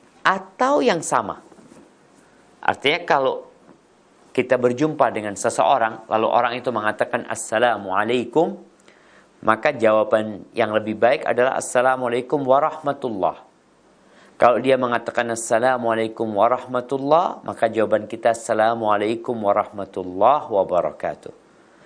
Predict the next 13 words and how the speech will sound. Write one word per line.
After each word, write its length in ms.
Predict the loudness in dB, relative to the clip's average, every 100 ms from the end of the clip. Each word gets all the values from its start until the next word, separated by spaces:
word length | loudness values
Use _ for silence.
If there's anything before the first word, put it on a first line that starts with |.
| -20 2
Bagaimana 560 | 2 4 2 2 0
kalau 160 | 2 0
dia 200 | 2 0
mengatakan, 640 | 0 -2 -2 -2 0 -2 -2
"Assalamualaikum 1200 | -6 -2 0 2 2 0 -4 -2 0 0 -2 -6
warahmatullah 960 | 0 0 0 -2 -12 -10 -8 2 2
wabarakatuh"? 880 | 2 -2 0 0 0 -4 -8 -8 -14 -20 _ _ _ -20 -20 0
Apakah 520 | 0 2 0 0 -2
kita 280 | -2 0 2
boleh 240 | 4 2
menambahkan 760 | -2 -2 -2 2 0 0 -6 0
kata-kata 480 | -2 0 -2 0 2
lain? 320 | 2 0 -4